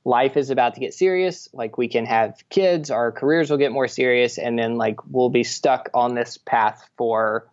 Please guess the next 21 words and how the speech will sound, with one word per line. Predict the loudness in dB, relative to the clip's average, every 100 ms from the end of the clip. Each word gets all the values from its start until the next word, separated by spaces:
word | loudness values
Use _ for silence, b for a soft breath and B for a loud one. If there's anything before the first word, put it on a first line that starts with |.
| _ _ _ 0
you | 0
know, | 0 -4
many | -2 0 2 0
years | 0 2 0 0
to | -2
come, | 0 0 0
or | 0
we | 2
have | 0 -2
this | 0
really | 2 4
good | 2
opportunity | 0 -2 -2 0 0
right | 0
now | 0 0 0
where | -2
we |
don't | -2 0 0
have | -4 -4 0 4 2 0 -4
a | -6
ton | -6 -2 2 2 0 -2